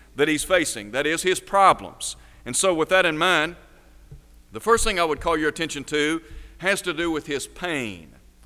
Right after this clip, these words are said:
Look, if you would, be picking up, well, go back and look at verse two again. "Attend to me and hear me. I am restless in my complaint and moan noisily because of the voice of the enemy, because of the oppression of the wicked.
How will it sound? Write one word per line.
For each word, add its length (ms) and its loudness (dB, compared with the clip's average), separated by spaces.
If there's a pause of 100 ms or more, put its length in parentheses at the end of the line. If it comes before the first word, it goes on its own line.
(300)
Look, 200 2
if 120 -6
you 100 -6
would, 260 0
be 80 -8 (240)
picking 340 -2
up, 280 2 (720)
well, 260 4
go 140 -2
back 240 4
and 120 -2
look 160 0
at 100 -6
verse 240 -4
two 200 -6
again. 360 -12 (640)
"Attend 340 -2
to 60 -2
me 180 0
and 100 -4
hear 220 2
me. 160 -2
I 100 2
am 120 -2
restless 520 2
in 160 -6
my 140 0
complaint 560 -4 (480)
and 180 -12
moan 440 -4 (200)
noisily 800 -6 (400)
because 320 -2
of 80 -6
the 60 -4
voice 280 2
of 80 -8
the 140 0
enemy, 260 -2
because 360 -6
of 80 -8
the 80 -4
oppression 480 -2
of 60 -6
the 60 -4
wicked. 320 -4